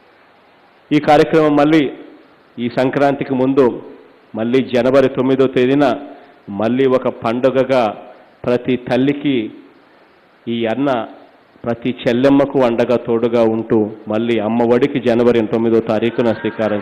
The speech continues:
చుడతాం రెండవసారి కూడా. పేదింటి పిల్లలు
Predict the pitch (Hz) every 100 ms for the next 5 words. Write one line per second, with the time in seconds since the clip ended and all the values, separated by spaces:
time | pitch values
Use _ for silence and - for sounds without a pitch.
0 | 107 92 104 95 - - - 120 117 120
1 | 110 110 - 107 104 107 98 - - -
2 | - - - - - - - - - -
3 | - - - - - - - - - -
4 | 175 170 170 170 165 165 180 165